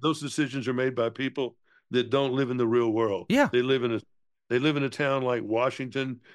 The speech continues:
Speaker 1: don't have a car, and they're making decisions for people that do, and it's just
Speaker 2: It's
Speaker 1: crazy.
Speaker 2: crazy. It is crazy. It is crazy. Uh, but, yeah, going back to the Oak Ridge Boys for just a minute, many years, I mean, there's people listening right now, generations, Jimmy,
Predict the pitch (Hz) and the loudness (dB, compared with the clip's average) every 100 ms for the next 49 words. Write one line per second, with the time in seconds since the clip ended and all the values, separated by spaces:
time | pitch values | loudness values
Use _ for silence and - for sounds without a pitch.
0 | _ 123 131 117 135 135 - 143 131 135 | _ 0 0 2 2 2 2 2 4 2
1 | 120 _ _ _ 104 113 117 127 120 113 | 0 _ _ _ -4 -2 0 0 -2 -8
2 | 113 131 117 113 127 117 113 101 117 127 | -4 -2 -2 -4 -4 -2 0 0 0 0
3 | 123 120 _ _ _ - 117 107 104 101 | -2 -6 _ _ _ -6 -4 -2 -4 -6
4 | 98 - 104 - - _ _ 107 - - | -6 -4 -4 -6 -18 _ _ -8 -2 2
5 | 120 110 80 - 107 104 98 - 95 87 | 4 4 -2 -10 -6 -6 -6 -8 -8 -10
6 | - _ 101 92 80 - 78 - 85 _ | -18 _ -10 -8 -10 -12 -14 -14 -18 _
7 | _ _ - _ 98 92 90 262 165 143 | _ _ -20 _ -6 -4 -2 2 4 4
8 | 180 226 247 196 196 180 180 165 139 120 | 6 4 4 4 2 4 2 4 2 4
9 | 156 - 156 127 160 143 135 120 147 - | 2 4 2 6 4 4 -2 2 2 2
10 | 131 139 143 - _ _ - 147 156 202 | 2 2 0 -10 _ _ -12 -6 2 4
11 | 208 190 180 185 135 143 151 156 202 - | 4 2 4 4 4 2 0 0 0 0
12 | 214 170 175 165 156 151 139 123 113 160 | 0 2 0 0 0 0 2 -2 -2 -2
13 | 185 151 123 139 151 - 120 104 92 95 | -2 -4 0 2 2 2 -2 -4 -6 -4
14 | 110 107 110 | -4 -4 -6